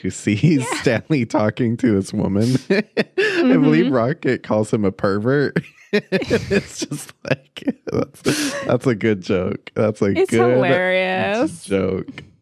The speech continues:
Speaker 1: Um, I just love all these scenes that take place on Xandar. It's, like, a place that
Speaker 2: Yes.
Speaker 1: I feel like I would love to live at, you know?
Speaker 2: I know. More Xandar.
Speaker 1: <laughs>
Speaker 2: But we have the broker,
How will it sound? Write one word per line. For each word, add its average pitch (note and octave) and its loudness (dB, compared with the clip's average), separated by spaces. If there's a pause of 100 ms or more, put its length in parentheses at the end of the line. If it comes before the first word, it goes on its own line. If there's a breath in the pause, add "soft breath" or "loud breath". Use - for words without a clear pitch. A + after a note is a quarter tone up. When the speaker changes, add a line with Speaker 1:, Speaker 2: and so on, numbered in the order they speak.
(140)
Speaker 1:
Um, G2+ 0 (180)
I B2+ 2
just A#3+ 0
love A#2+ 2
all G#2+ 0
these G2+ 0
scenes F#2 -2
that - -4
take F2 -4
place F2+ -2
on F#2 0
Xandar. F#2 0
It's, - -2
like, F3 0
a - 2
place C4+ -2 (320)
that A#4 2
Speaker 2:
Yes. A3+ -2
Speaker 1:
I A3 -2
feel D#3+ 0
like D#3 -2
I A2 0
would B2+ 0
love G#2+ 0
to A2+ -2
live G#2 0
at, C#2+ -4 (120)
you C#3+ -6
know? A2+ -4 (180)
Speaker 2:
I D4+ -2
know. F4+ 0 (380)
More D4 2
Xandar. A#3 0 (120)
Speaker 1:
<laughs> - -2 (360)
Speaker 2:
But B3 -2
we C#4 -4
have B3+ -4
the G#3 0
broker, D#3+ -2